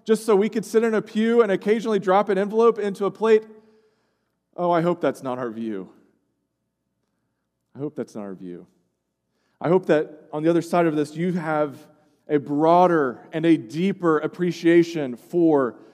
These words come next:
the church, capital C, and a broader and a deeper appreciation for the local church right here and what we're doing and the significance of what we're doing right now.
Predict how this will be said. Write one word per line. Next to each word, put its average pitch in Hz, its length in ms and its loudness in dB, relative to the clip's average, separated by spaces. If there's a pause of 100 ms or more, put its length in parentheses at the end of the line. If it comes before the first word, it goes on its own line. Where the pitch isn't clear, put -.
(220)
the 139 180 0
church, - 800 -2 (1080)
capital 151 380 -4
C, 147 380 -4
and 185 500 -2 (380)
a 156 100 0
broader 175 460 4
and 160 100 -2
a 147 60 0
deeper 165 340 0
appreciation 151 600 -4
for 170 580 0 (320)
the 165 80 0
local 185 420 4
church - 680 -8 (200)
right 160 200 -2
here 151 520 -4 (1080)
and 127 80 -12
what 147 120 -8
we're 147 100 -8
doing 127 520 -8 (840)
and 123 100 -10
the 117 40 -8
significance 123 920 -12
of 131 140 -12
what 127 160 -6
we're 123 120 -6
doing 113 380 -8
right 104 240 -14
now. 92 300 -20